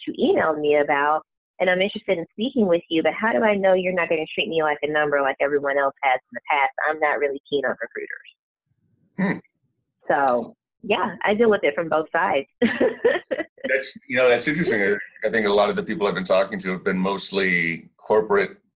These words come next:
Speaker 2: you know, account recruiters, things like that. It's an interesting, uh,
Speaker 1: Mm-hmm.
Speaker 2: uh, you know, the, uh, a third party, if you will, uh, coming in and, and working for the clients, getting ghosted by, by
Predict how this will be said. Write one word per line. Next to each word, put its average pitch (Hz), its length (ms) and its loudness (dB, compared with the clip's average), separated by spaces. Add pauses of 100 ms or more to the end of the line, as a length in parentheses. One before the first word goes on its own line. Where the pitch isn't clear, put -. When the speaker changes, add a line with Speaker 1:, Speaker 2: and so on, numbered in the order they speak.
(160)
Speaker 2:
you 104 80 -4
know, 90 140 2
account 92 440 -2
recruiters, 95 600 0
things 92 180 -2
like 87 200 -2
that. 95 340 2
It's - 160 -8
an 104 140 -4
interesting, 113 520 -4 (140)
uh, - 140 2
Speaker 1:
Mm-hmm. 202 380 -10 (880)
Speaker 2:
uh, 85 300 4 (120)
you 92 80 -4
know, 87 140 0
the, 87 340 -4
uh, 80 300 0 (120)
a - 80 -6
third 101 360 -4
party, 98 320 2
if 92 160 -4
you 92 100 -2
will, 90 420 2 (460)
uh, 78 420 0
coming 95 300 -2
in 92 480 -2
and, 82 420 -4
and 82 200 -6
working 90 260 -6
for - 80 -14
the 85 100 -8
clients, 95 300 -4
getting 90 320 -4
ghosted 92 420 -6 (120)
by, 85 320 -2 (220)
by 82 280 0